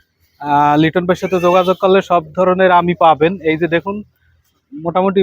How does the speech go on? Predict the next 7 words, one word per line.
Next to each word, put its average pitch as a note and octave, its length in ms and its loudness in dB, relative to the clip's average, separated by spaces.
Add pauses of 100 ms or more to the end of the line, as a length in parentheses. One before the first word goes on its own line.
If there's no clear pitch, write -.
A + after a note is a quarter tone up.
(120)
অনেক F3 320 -2
বড় E3+ 260 2
সাইজ। C#3 300 -2 (260)
আর D3 240 2 (360)
হিমসাগর F#3+ 560 0
যে G3 140 0
আমগুলো, F#3 380 0